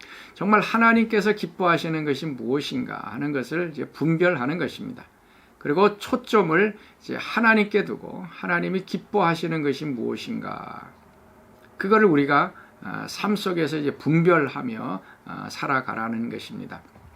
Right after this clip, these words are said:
초점이, 에, 하나님이 기뻐하시는 것에 맞춰져 있습니다. 과거의 삶에는 나에게 맞춰졌고, 세상에게 맞춰졌고, 다른 사람 눈에 맞춰져 있고, 다른 사람이 나를 어떻게 생각하는가,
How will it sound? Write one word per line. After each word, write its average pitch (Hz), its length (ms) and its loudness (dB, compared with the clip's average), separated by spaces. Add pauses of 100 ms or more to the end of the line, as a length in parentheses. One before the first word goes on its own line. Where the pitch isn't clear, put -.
(720)
초점이, 214 840 2 (140)
에, 113 320 -12
하나님이 220 600 2
기뻐하시는 156 840 -2
것에 123 220 -6
맞춰져 113 500 -4
있습니다. 98 420 -8 (1400)
과거의 165 420 8
삶에는 160 460 2
나에게 135 380 4
맞춰졌고, 127 600 0
세상에게 120 520 0
맞춰졌고, 117 680 -8
다른 139 420 2
사람 127 460 2 (680)
눈에 127 340 4
맞춰져 117 420 -4
있고, - 220 -10
다른 123 260 0
사람이 127 300 4
나를 139 200 4
어떻게 143 300 -2
생각하는가, 135 920 -2